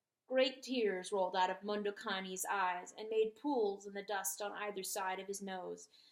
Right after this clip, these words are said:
but he was pretending that he was not there, so he only sighed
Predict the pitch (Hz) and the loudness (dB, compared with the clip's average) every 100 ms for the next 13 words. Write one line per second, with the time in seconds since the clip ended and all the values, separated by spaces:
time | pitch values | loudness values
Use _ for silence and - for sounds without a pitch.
0 | _ - 254 285 269 - 262 269 226 226 | _ -4 2 2 2 -4 -6 -2 0 0
1 | 226 214 226 202 208 208 185 - 214 220 | -2 -4 -4 -2 -2 0 0 0 -2 0
2 | 180 175 - _ _ _ _ - 262 277 | 0 -4 -10 _ _ _ _ 2 2 2
3 | 262 262 262 254 240 208 180 180 | 2 0 2 2 4 4 2 -2